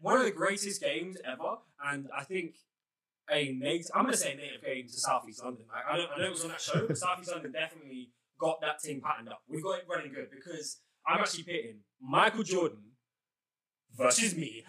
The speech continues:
at Penny Up. And if it's not me, it's versus any one of my boys from Sedge Hill from two thousand and seven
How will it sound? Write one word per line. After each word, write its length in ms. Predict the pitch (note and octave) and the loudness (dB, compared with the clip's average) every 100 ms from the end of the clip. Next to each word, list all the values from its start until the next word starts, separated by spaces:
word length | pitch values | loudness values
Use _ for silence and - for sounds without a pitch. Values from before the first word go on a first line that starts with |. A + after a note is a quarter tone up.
| - | 4
at 240 | G#3+ F#3 - | 6 6 2
Penny 320 | D#3 C3+ B2+ | -4 -2 -4
Up. 200 | B2+ - - _ E3 | -8 -8 -18 _ -2
And 140 | E3 | 0
if 100 | F#3 | 0
it's 120 | A3 G3+ | -2 -2
not 200 | G#3+ G#3 | -2 0
me, 100 | A3+ | -2
it's 100 | F3+ | -2
versus 320 | G3 E3+ - - | 2 2 2 -2
any 180 | G#3 A#3+ | 0 2
one 100 | A#3+ | 4
of 60 | |
my 160 | A#3+ A3+ | 6 4
boys 360 | F3 E3 D#3 - | 4 0 0 -2
from 100 | - | -2
Sedge 380 | - F#3+ F#3+ | 2 2 2
Hill 340 | C3+ B2+ B2+ B2 _ - | -4 -4 -4 -8 _ -4
from 320 | - C3 C3 C3 | 4 4 4 -4
two 120 | F#3+ | 0
thousand 320 | E3 D#3 D#3 | 2 2 0
and 100 | D3 | 0
seven 320 | - C3+ B2+ | 4 4 2